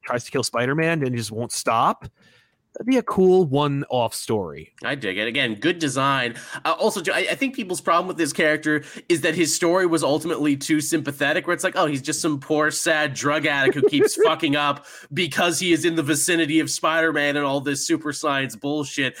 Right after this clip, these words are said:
Speaker 2: If he lived in anywhere but Marvel's New York, he probably would have been fine."
Speaker 1: Exactly. No, I love it. Uh, so
Speaker 2: There's, there's a certain tragedy to this character. <laughs>
Speaker 1: Yeah, I, I'd say probably C, just
Speaker 2: Fair
Speaker 1: because
Speaker 2: enough.
Speaker 1: they've never done anything with him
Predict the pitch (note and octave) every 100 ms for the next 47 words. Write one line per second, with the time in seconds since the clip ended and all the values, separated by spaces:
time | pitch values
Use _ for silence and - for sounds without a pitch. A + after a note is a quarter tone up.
0 | B3 E3 D3 D3+ E3 D3 D#3 D3+ D#3 D#3
1 | D3 D3 C#3 C#3 C#3 C3+ D3+ C#3 C#3+ C3+
2 | A#2+ B2+ B2+ B2+ B2+ C3+ A#2+ B2 - D3+
3 | G#2 A2+ - - - - F#3 F3+ A#3+ A3+
4 | A#2+ E2+ G#2+ D3+ C3+ E3 D#3+ B2+ F#2+ -
5 | B2+ B2+ B2 - E3+ D#3 D3+ B3+ C4 B3+
6 | A3+ F3+ - - D#3 C#3 C#3+ D3 D3+ D3+
7 | D#3+ C#3 C3+ - C#3 C3 C3+ D#3+ D#3 E3
8 | D3 E3+ B3+ C4 A3+ C#3 A2 A2 A#3 -
9 | D#4+ - D#4+ B3 G#3+ F#3 D3+ C3 - A2+
10 | A#2 A#2 A2+ _ - D#3 F3+ A#2 D3 C3+
11 | A2 - _ - E3+ D3 D3 C#3 C#3 C3+
12 | C3 B2+ B2+ A#2+ B2+ B2+ B2+